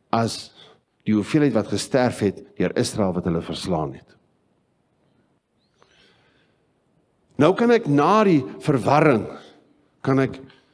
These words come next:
stop en wegloop met 'n getuienis. Nee, nee, hou aan. Daar's 'n doel. Hier kom die haalstene. Wow,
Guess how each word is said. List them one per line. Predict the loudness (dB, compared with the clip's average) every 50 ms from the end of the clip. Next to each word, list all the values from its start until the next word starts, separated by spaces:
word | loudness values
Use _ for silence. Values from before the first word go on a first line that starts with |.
| _ _ -16
stop | -6 0 2 2 2 2 0
en | 0 0 2
wegloop | 2 0 0 0 0 0 0 0 0
met | -2 0 0
'n | -2
getuienis. | -2 -2 -4 0 0 0 0 0 -2 -4 -4 -4
Nee, | -2 -2
nee, | 0 0 -2 -2 -4 -6
hou | -6 -4 -2 -2 -2 -2
aan. | -4 -8 -12 -12 -16 -20 _ _ _ _ _ _ _ _ _ _ _ _ _
Daar's | -6 -6 -4 -2
'n | -4 -2 0
doel. | 0 -2 -2 -2 -8 -14 -20 _ _ _ _ _ _ _ _ _ _ _
Hier | -2 0 0 2
kom | 2 2 4 4
die | 4 4
haalstene. | 4 2 2 0 -2 -2 0 0 0 0 0 -4 -6 -12 -20 -20 _ _ _ _ _ _ _ _ _
Wow, | 2 4 6 6 4 4 0 -4 -8 -12 -14 -18